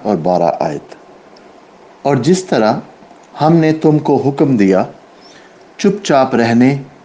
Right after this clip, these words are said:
اور اپنا کاروبار کرنے اور اپنے ہاتھوں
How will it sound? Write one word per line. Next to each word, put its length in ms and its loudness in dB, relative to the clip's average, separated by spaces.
اور 360 0
اپنا 320 0
کاروبار 580 2
کرنے 480 0
اور 360 0
اپنے 320 2
ہاتھوں 540 0